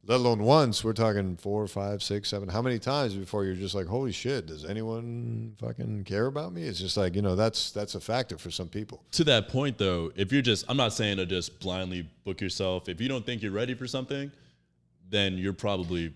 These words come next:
Speaker 1: Actually,
Speaker 2: right.
Speaker 1: please, everyone, please don't fucking just start submitting tapes just willy-nilly. That would <laughs> not
Speaker 2: Don't
Speaker 1: be
Speaker 2: do it. Make sure it's a good tape. Make sure you
Speaker 1: But my
Speaker 2: yeah.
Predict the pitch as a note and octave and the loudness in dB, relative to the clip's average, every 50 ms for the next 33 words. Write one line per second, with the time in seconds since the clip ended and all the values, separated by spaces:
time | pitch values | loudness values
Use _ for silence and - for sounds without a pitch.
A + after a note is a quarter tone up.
0 | - - A2+ A2+ G#2 B2 A2+ G2+ - F#2+ B2+ C3+ D#3 D3+ C3+ A#2+ A2 G2 G#2 B2+ | -8 -2 -2 0 4 6 6 6 6 6 6 8 8 8 8 8 6 6 6 6
1 | C3 B2+ A#2+ A#2 G#2+ G#2 G2 F2+ G#2 B2+ C3+ C3+ A#2+ A2+ A#2+ A#2+ A#2 A2 G#2 F2+ | 6 8 8 8 8 6 6 4 6 6 6 6 8 8 8 10 10 8 8 6
2 | F2+ A2 G#2+ G2+ G2+ F#2+ G2 - - - G2+ F#2+ F#2 F2+ - - G2 F#2 F#2 F#2+ | 6 6 8 8 6 4 4 4 6 8 8 8 8 6 4 2 4 6 6 8
3 | F2 F2 E2+ D#2+ - G2+ F#2 E2+ E2 D#2+ D2+ D2+ - - D#2+ D#2 - F#2 F2+ E2+ | 8 8 6 6 6 8 8 8 8 4 2 -2 -2 -2 -2 0 4 4 4 4
4 | E2 D#2 D#2 D#2+ D2 C#2+ C#2+ D2+ E2+ F2 E2+ E2+ F2 F2+ D#2+ D2 - - - D3 | 4 4 2 0 0 -2 -2 0 2 2 2 2 4 6 6 6 8 8 8 8
5 | G#2 - - F3 D#3 C#3 - - E3 B2+ A#2 A2 - E3+ - - - G#3+ - C#4 | 6 6 6 6 6 6 4 4 2 2 2 0 0 -2 -2 0 -4 -2 0 2
6 | - B2+ A#2 A2+ - G#2+ - G#2 F#2+ - - G#2 G2 F#2+ G2 G2 G2 F#2+ - G2+ | 2 2 0 0 -2 -2 -2 -4 -4 0 0 2 2 2 0 -2 -4 0 0 0
7 | F#2+ F#2+ F#2+ E3+ F3 G3 G3 | 2 4 4 4 6 6 4